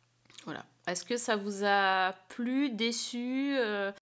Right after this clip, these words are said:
comment vous avez trouvé ce, ce petit cadeau de Noël ?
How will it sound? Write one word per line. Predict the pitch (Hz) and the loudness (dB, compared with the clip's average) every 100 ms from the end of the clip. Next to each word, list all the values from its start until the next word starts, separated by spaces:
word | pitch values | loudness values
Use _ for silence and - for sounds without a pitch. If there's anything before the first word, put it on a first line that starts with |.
| - - - - _ - 220 | -18 -20 -20 -20 _ -14 -14
comment | - 226 | -8 -6
vous | 240 | -2
avez | 233 208 | -2 -2
trouvé | 214 - 208 233 | -4 -6 -4 -2
ce, | - - 196 190 185 | -4 -4 -6 -8 -8
ce | 185 202 | -8 -8
petit | - - 240 | -8 -12 -4
cadeau | - 240 240 | 0 2 2
de | 233 | 2
Noël ? | 220 208 170 | 2 0 -4